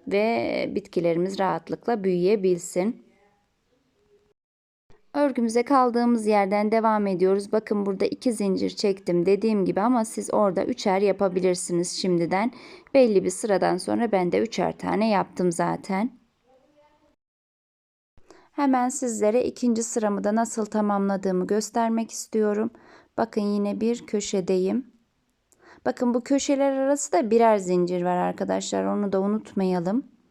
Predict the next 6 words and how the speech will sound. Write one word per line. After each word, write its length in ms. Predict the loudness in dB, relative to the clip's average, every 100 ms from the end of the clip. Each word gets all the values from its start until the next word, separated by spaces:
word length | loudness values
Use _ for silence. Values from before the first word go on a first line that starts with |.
| _ _ _ _ _ _ _ _
Bakın 540 | -10 -8 -6 -4 -6 -8
hemen 600 | -4 -2 0 0 -2 -4 -10 _ _ _ _ -20 _ -2
normal 380 | 2 2 2 -2
kare 360 | -2 0 2
bir 140 | 2 2
motif. 600 | 0 -2 -6 -10 -14